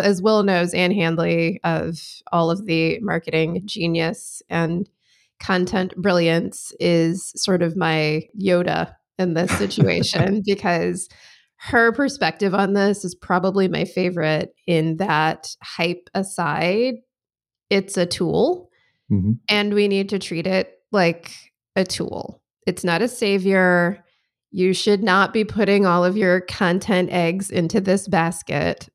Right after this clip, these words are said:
Speaker 1: but it is a tool that we don't necessarily need to fear. I mean, there are some really, um, catastrophic headlines <laughs> that I've
Speaker 2: Yeah.
Speaker 1: seen,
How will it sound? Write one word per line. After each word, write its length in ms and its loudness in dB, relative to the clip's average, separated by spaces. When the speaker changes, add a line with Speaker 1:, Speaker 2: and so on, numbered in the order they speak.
Speaker 1:
but 240 0
it 220 0
is 240 0
a 160 -2
tool 960 2
that 600 0
we 100 0
don't 160 4
necessarily 680 2
need 200 2
to 120 2
fear. 560 0
I 60 0
mean, 160 2
there 140 2
are 180 0
some 480 0
really, 600 0
um, 500 -2
catastrophic 920 -2
headlines 720 -4
<laughs> 40 -20
that 120 0
I've 680 2
Speaker 2:
Yeah. 240 2
Speaker 1:
seen, 280 0